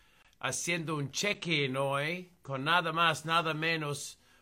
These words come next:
uno de mis bloggers preferido de México. Cuando digo preferido es, hay que tener preferido en cada cosa. Este es mi blogger preferida. Es un encanto,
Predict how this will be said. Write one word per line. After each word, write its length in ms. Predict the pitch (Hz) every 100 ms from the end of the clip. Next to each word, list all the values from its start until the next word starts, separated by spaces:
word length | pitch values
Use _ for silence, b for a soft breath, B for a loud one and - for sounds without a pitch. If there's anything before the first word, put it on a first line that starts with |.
| -
uno 220 | 214 226
de 120 | 202
mis 280 | 160 151 110
bloggers 600 | 107 143 175 180 160 139
preferido 1300 | - - - 160 170 - 165 147 139 175 170 147 156 151
de 220 | 139 127
México. 920 | 127 135 - - 95 - 92 87 - - _ - _ _
Cuando 280 | 127 127 127
digo 340 | 151 151 151
preferido 720 | - 147 143 147 143 160 165 135
es, 460 | 135 - - - _ _ _ _ _
hay 180 | - 131
que 140 | 131 131
tener 320 | 135 127 101
preferido 580 | 131 127 143 185 220 156
en 80 |
cada 320 | 113 135 131 139
cosa. 320 | 196 196 131
Este 240 | 147 -
es 120 | 180 160
mi 120 | 151
blogger 440 | 120 151 156 160 147
preferida. 680 | 170 170 190 220 151 98
Es 220 | 104 110 -
un 140 | 127
encanto, 840 | 123 113 147 156 151 170 165 170